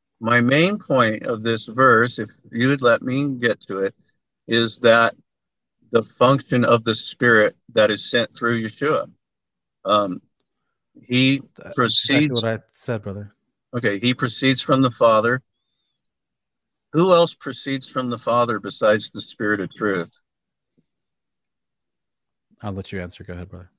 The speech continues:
Speaker 1: Let's go to, um, okay, first of all, before we do that, what's, what's the ho-, what's the Holy Spirit function here? He testifies about who?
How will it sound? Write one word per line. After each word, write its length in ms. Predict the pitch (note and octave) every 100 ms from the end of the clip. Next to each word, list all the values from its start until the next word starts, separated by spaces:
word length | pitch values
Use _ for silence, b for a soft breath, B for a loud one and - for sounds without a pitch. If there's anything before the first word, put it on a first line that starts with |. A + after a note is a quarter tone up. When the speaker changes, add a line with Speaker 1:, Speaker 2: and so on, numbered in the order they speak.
| _ _ _ _ -
Speaker 1:
Let's 160 | A2+
go 180 | - C3+
to, 300 | C3+ A#2+ G2+ -
um, 440 | A2 G2 F2 - _ _ _ _ _ _ _ _
okay, 220 | A#2 C3 B2 -
first 200 | D3+ D3
of 40 |
all, 80 | C3
before 240 | A#2 A#2+ B2
we 80 |
do 100 | A#2
that, 240 | A#2 A2 G2+
what's, 280 | A#2+ C3+ - -
what's 220 | C3+ C3+
the 100 | C3+
ho-, 160 | C#3+ C#3
what's 220 | C#3 -
the 120 | D3+
Holy 220 | C#3 D3
Spirit 500 | B2+ - C3+ B2+ A#2+ _ _ _
function 560 | _ A#2+ C3 C3+ A#2 G#2
here? 320 | A2 G2+ G2+ b b b _ -
He 140 | A#2+
testifies 760 | - C3+ B2+ - - B2 B2 A#2
about 300 | A#2 A2 -
who? 320 | A#2 G#2+ F#2+